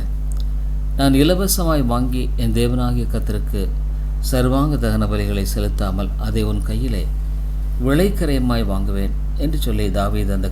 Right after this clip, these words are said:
களத்தையும் மாடுகளையும் ஐம்பது சேக்கல் நிறை வெள்ளிக்கு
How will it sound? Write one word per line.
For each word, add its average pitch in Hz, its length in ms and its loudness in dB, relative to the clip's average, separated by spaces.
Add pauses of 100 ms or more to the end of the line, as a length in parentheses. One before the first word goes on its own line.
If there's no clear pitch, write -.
களத்தையும் 110 540 0 (840)
மாடுகளையும் 139 640 2 (180)
ஐம்பது 147 420 0 (120)
சேக்கல் 107 300 0
நிறை 101 240 0
வெள்ளிக்கு 98 600 0